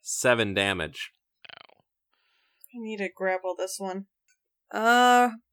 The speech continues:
Speaker 3: wait, how much damage was it?
Speaker 1: Uh, seven.
Speaker 2: Seven.
Speaker 3: Seven. I am now at twenty-four.
Speaker 2: All right.
Speaker 1: Oh, a good, a good, good round number.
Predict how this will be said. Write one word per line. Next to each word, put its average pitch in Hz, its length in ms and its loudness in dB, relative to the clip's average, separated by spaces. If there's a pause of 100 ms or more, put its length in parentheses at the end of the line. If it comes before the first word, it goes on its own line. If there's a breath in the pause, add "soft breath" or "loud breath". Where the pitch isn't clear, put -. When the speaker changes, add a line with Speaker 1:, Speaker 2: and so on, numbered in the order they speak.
(140)
Speaker 3:
wait, 220 180 -4
how 247 140 -2
much 269 180 -2
damage 277 300 -4
was 277 180 -4
it? 285 140 -4 (600)
Speaker 1:
Uh, 98 240 0
seven. 87 300 -2
Speaker 2:
Seven. 76 120 -18 (880)
Speaker 3:
Seven. 233 500 -8 (380)
I 208 80 -8
am 202 180 -4
now 214 280 -2
at 202 300 -2 (880)
twenty-four. 202 600 -2
Speaker 2:
All - 120 -20
right. - 100 -20 (300)
Speaker 1:
Oh, 92 180 -4 (600)
a 101 80 -6
good, 113 280 -4 (100)
a 101 120 -6
good, 107 260 -4 (180)
good 120 140 -6
round 104 260 -2
number. 85 320 -8